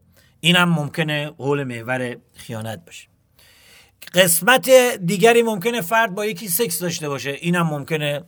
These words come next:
قسمتی اکس-، اکسترا مریتال باشه. بنابراین در افراد خیانت هم، اه، زمان داره، هم مکان داره، هم ترتیب داره، هم نوع داره.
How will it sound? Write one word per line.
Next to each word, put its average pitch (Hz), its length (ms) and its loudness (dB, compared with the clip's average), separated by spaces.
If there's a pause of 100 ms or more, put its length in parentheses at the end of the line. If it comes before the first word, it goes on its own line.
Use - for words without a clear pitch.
(640)
قسمتی 135 420 -2
اکس-، 123 320 -10
اکسترا 123 380 -4
مریتال 117 380 -4
باشه. 110 140 -14 (220)
بنابراین 226 400 0 (540)
در 185 320 6
افراد 190 960 2 (380)
خیانت 185 920 2
هم، 190 560 0 (480)
اه، 143 280 -4
زمان 185 760 2
داره، 180 480 2 (180)
هم 202 680 2
مکان 208 460 2
داره، 170 600 2
هم 214 440 -2
ترتیب 170 680 0
داره، 165 460 2
هم 208 320 0
نوع 180 460 -4
داره. 123 400 -6